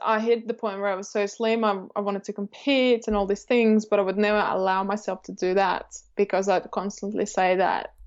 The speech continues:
never good enough and never fit enough, never ripped enough. And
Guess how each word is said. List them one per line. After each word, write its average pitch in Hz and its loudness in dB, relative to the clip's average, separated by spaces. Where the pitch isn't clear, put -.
never 196 2
good 240 2
enough 285 0
and 208 4
never 196 4
fit 233 2
enough, 240 2
never 196 -2
ripped 226 0
enough. 247 -4
And 190 -2